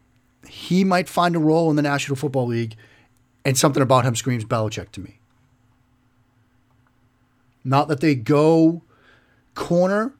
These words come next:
Robert Rochelle from Central Arkansas and Brian Mills from North Carolina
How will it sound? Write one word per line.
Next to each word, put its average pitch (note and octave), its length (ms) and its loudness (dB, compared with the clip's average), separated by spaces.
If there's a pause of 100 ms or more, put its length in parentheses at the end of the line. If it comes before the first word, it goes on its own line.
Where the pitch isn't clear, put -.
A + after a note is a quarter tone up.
(240)
Robert C#3+ 260 2
Rochelle D3 640 2
from A#2+ 320 -8
Central C3+ 420 -2
Arkansas D3+ 720 2
and A2+ 240 -6
Brian C#3 480 2
Mills D#3+ 560 -2 (560)
from B2+ 260 -6
North C#3+ 380 0 (360)
Carolina C#3 640 0